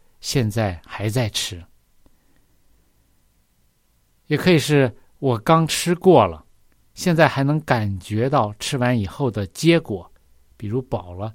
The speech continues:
或者是还没有吃饱。”还可以表达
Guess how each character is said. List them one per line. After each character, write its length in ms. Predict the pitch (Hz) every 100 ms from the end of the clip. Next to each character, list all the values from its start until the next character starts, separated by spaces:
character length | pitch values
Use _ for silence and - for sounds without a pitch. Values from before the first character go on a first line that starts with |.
| _
或 160 | _ 117
者 160 | 95
是 300 | 95 - 104
还 180 | 92 -
没 180 | 104 113
有 100 | 107
吃 200 | - 131
饱。” 240 | 110 - - _ _ _ _ _ _ _ - _ _ _ _ _ _ _ _ _ -
还 180 | 185
可 80 | 202
以 40 | 208
表 200 | 120 107
达 260 | 107 113